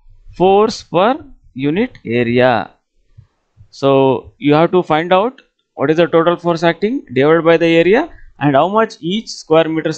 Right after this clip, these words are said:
uh, meter square area gets, that will be your stress. Okay, now let's,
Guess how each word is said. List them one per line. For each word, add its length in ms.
uh, 180
meter 260
square 280
area 260
gets, 600
that 160
will 120
be 60
your 300
stress. 680
Okay, 340
now 140
let's, 180